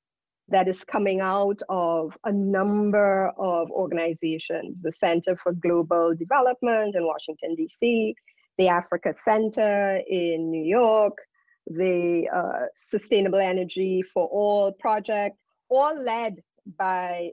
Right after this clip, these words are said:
really, uh, brilliant Africans, so Africans based in the diaspora. And what are the things that they are bringing to the table? They're bringing several things to the table, but I think the most important is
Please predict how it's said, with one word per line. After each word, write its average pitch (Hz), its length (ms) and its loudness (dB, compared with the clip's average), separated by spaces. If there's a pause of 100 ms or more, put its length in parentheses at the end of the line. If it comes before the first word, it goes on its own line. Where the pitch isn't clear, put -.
really, 214 920 0
uh, 185 200 4
brilliant 185 560 2 (100)
Africans, - 580 -4
so - 280 -2
Africans 196 640 0
based 185 340 0
in 180 120 0
the 175 100 0
diaspora. 156 600 -2 (540)
And 277 180 2
what 359 160 4
are 392 80 2
the 392 120 0
things 269 360 2
that 208 180 0
they 196 480 0
are 180 400 -2 (280)
bringing 208 640 2 (260)
to 180 580 0
the 170 480 4 (520)
table? - 520 0 (460)
They're 254 140 4
bringing 277 420 2
several 233 460 -2
things 202 280 -6
to 185 100 -10
the 185 80 -12
table, 165 300 -2
but 190 140 0
I 202 100 4
think 269 220 0
the 240 60 2
most 220 400 0
important 214 720 0
is 196 260 0